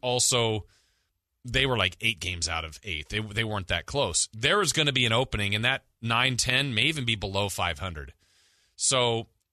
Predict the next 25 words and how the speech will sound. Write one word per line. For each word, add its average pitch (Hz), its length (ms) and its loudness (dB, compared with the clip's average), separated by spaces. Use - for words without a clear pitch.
you 143 80 0
know, 127 80 4
Alvin 147 220 2
Gentry's 139 360 2
just 131 180 2
done 135 160 2
this 139 120 2
for 139 140 0
a 123 60 2
week. 120 360 -2
It's 110 140 0
still 127 200 2
the 135 100 -2
same 139 280 2
players. 113 600 2
Um, 98 360 -6
I 110 120 -2
know 123 140 0
people 123 260 0
wanted 123 260 0
some 127 180 0
drastic, 120 800 0
uh, 117 140 2
turnaround. 110 600 2
I 95 160 -2